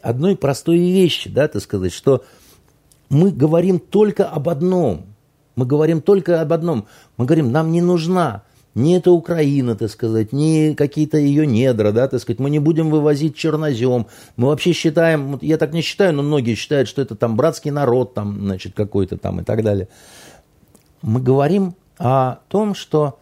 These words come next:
вы вообще не хотите нас слышать никак.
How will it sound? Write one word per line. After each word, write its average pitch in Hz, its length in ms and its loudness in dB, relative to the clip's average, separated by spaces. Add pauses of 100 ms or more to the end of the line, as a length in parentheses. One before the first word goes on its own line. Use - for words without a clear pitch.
(340)
вы 147 240 2
вообще 180 680 0
не 156 140 0
хотите 131 520 -6
нас 104 200 -6
слышать - 540 -4
никак. - 520 -6